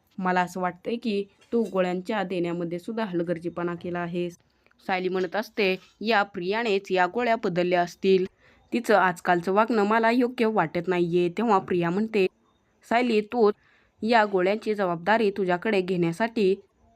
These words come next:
त्या गोळ्या आणि ती बॉटल बदलली असेल." त्यावरती सायली सांगते, "मला असं करायची काहीही गरज नाहीये."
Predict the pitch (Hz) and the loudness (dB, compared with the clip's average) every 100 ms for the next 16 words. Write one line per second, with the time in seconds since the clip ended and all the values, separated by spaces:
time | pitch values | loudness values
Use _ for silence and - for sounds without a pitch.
0 | - - - 180 180 220 220 190 185 180 | -20 -20 0 0 4 2 4 2 0 -2
1 | 180 175 220 226 220 185 170 180 180 180 | -4 -4 -4 -4 -4 -2 -2 0 0 0
2 | - 180 180 190 - _ _ _ _ 185 | 0 0 0 -2 -10 _ _ _ _ -2
3 | 185 240 254 233 202 180 180 202 240 240 | -2 -4 -4 -6 -2 -2 -2 -2 -2 2
4 | 202 202 - - 226 202 196 196 180 208 | 2 0 -8 0 4 6 4 0 -4 -2
5 | 240 240 214 196 196 226 226 254 233 247 | -2 -4 -4 -2 0 0 0 0 0 0
6 | 180 170 175 175 | 0 2 2 0